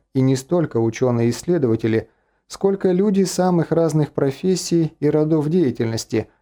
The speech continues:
возникла насущная потребность хоть как-то упорядочить отношения землян с неземлянами. Необходимо было и скоординировать действия различных структур,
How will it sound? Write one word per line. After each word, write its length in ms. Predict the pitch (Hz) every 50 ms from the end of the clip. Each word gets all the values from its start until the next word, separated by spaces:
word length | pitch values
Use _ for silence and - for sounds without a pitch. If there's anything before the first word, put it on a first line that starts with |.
| _ _ _ _ _ _ _
возникла 640 | - 127 120 127 123 123 147 147 143 - 151 143 139
насущная 560 | 135 135 131 131 - 151 131 - 139 131 127
потребность 760 | 131 131 123 123 - 156 165 160 160 156 151 143 - - - _
хоть 300 | _ - - 165 160 -
как-то 440 | - - 120 131 143 - - - 135
упорядочить 760 | 131 127 127 - 127 123 131 135 135 135 127 - 135 120 -
отношения 640 | 127 123 131 135 127 - - 135 131 123 123 120 120
землян 540 | 117 123 123 117 117 120 131 143 151 151 135 _ _ _
с 100 | - -
неземлянами. 800 | 143 139 139 131 156 165 165 156 131 113 98 98 95 95 87 95 - _ _ _ _ _ _ _ _ _ _ _ _ _ -
Необходимо 640 | 131 135 147 143 - - 170 170 202 220 214 214 202
было 300 | 185 202 208 202 196 190
и 140 | 185 180 156
скоординировать 800 | - - - 156 147 147 151 165 190 196 196 185 185 180 165 147
действия 440 | 156 170 170 160 - - 160 160
различных 580 | 156 160 147 135 147 156 156 156 - 165 151 -
структур, 580 | - - 139 135 123 - - 165 185 185 -